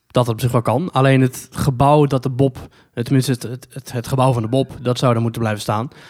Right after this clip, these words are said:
Speaker 2: is een heel
Speaker 1: Maar dat is
Speaker 2: spectaculair gebouw, toch?
Speaker 1: Nee, dat is eigenlijk gewoon volgens mij niet meer, heel veel meer dan een muur. Denk ik zo.
Speaker 2: Ja, en je hebt dat, dat zogenaamde chaletje boven het station.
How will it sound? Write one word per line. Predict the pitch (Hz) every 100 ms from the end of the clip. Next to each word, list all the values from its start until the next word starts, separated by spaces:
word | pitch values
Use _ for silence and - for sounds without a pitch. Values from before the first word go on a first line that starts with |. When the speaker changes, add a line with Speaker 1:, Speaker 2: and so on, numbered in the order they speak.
| - - -
Speaker 2:
is | -
een |
heel | 117
Speaker 1:
Maar | 131
dat | 151 170
is | 156
Speaker 2:
spectaculair | 147 160 196 143
gebouw, | 170
toch? | 175 190
Speaker 1:
Nee, | 190
dat | 156 139
is | 147
eigenlijk | 120 135 135
gewoon | 143 143 143 143 135
volgens | - 135
mij | 139
niet | 139 135
meer, | 147 143
heel | 139 139 139
veel | 135
meer | 143 139
dan | 131 131
een | 135
muur. | 139 117 104 - _ _ _ _ _ _ _ _ _ - _
Denk | - 117
ik | 101 107
zo. | - -
Speaker 2:
Ja, | 131 135 139
en | 135
je |
hebt | 131
dat, | 127 117
dat | 117 -
zogenaamde | 131 127 120 113
chaletje | 117 117 117 117
boven | 113 113 113
het | 110
station. | 120 - 117